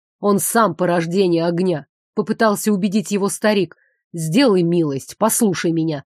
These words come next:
Возьми с собой малыша. Нет, я даже не прошу. Никогда прежде не приказывал тебе, всегда уважая то, что ты выше меня по положению, Джон.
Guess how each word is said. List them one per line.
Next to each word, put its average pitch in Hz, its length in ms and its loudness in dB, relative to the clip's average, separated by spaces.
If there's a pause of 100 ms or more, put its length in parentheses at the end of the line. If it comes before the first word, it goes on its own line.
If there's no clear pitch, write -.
(160)
Возьми 185 580 2
с - 80 -2
собой 190 340 0
малыша. 208 560 0 (280)
Нет, 202 220 2
я 196 120 4
даже 208 340 2
не 226 120 4
прошу. 156 540 -2 (260)
Никогда 202 640 2
прежде 185 460 0
не 196 100 0
приказывал 185 600 0
тебе, 165 300 -2 (220)
всегда 208 480 0
уважая 190 540 0
то, 226 220 0
что 196 220 -4
ты 220 260 0
выше 202 340 0
меня 190 260 2
по 202 140 -2
положению, 196 600 0
Джон. 175 300 0